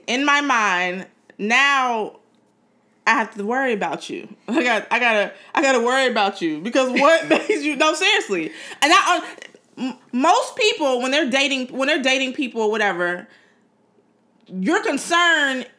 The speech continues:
whether they're gonna step out on you is really only directed one way, and it's towards the one way that they're interested.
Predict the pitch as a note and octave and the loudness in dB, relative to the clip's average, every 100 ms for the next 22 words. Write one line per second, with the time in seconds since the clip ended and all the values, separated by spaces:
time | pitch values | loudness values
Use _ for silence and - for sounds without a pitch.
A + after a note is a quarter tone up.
0 | _ _ _ _ _ - G#3 C4+ C4 C4+ | _ _ _ _ _ -10 -2 0 2 0
1 | C#4 A#3+ A3+ C#4+ C#4 C4+ B3 A#3+ A3+ A3+ | 0 -2 -2 0 2 2 0 -2 -2 -4
2 | A3+ A#3 G4+ G#4 B3 C#4+ A#3 A#3+ E4+ D#4+ | -4 -2 -2 0 0 0 0 0 0 0
3 | A#3 A#3 C#4+ C4+ F4+ C4 D#3 F#3+ - _ | -2 0 0 0 0 -2 -4 -8 -16 _
4 | - C4 D4+ D#4 C#4+ D4+ E4 C4+ B3 B3 | -6 -2 -2 -2 0 0 0 -2 -2 0
5 | E4+ E4 D#4 E4+ C#4 A#3+ C#4+ _ _ _ | -2 0 0 0 0 -4 -8 _ _ _
6 | _ _ _ _ _ _ G3 C#4 C#4+ - | _ _ _ _ _ _ 0 4 4 2
7 | - F#3+ B3+ D4+ D#4+ C5+ - C#4 G#3+ - | -4 0 2 4 2 0 0 0 0 -2
8 | F3 B2 | -4 -6